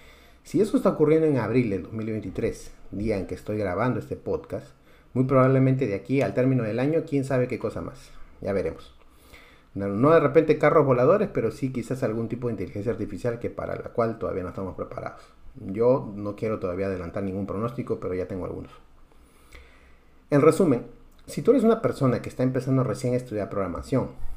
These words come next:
no te preocupes, la inteligencia artificial no te va a dejar sin trabajo, o si crees que vas a invertir un tiempo en vano estudiando una carrera que al final te va a reemplazar,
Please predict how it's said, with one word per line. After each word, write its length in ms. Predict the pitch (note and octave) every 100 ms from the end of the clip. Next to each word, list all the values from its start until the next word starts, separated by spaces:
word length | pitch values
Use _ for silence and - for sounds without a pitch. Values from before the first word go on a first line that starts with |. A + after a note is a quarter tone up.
| - -
no 120 | B2
te 100 | E3
preocupes, 500 | D3 D#3+ C#3 - -
la 100 | F2+
inteligencia 420 | F#2 F2+ A2+ B2
artificial 560 | A2+ G#2 G#2+ C3 C3+ C3
no 400 | G#2+ G#2 G#2+ B2+
te 100 | A#2+
va 120 | A#2
a 20 |
dejar 240 | A#2 B2 A2+
sin 140 | G#2+
trabajo, 560 | G#2 G2 B2 C3 B2+ G#2
o 80 |
si 120 | - -
crees 200 | G#2+ -
que 100 | F#2
vas 160 | G#2
a 40 | A2+
invertir 320 | G2 A2 G#2+
un 120 | G#2+
tiempo 300 | A#2 A2+ A2+
en 160 | G2 F2+
vano 240 | A2 A#2
estudiando 340 | G2 - G#2 A2+
una 140 | G2+
carrera 340 | G2+ G#2 A2+
que 80 | -
al 60 | F#2+
final 260 | F2+ G#2+
te 80 | G2+
va 80 | G#2
a 40 |
reemplazar, 500 | A2+ G2 G2 C#3+ E3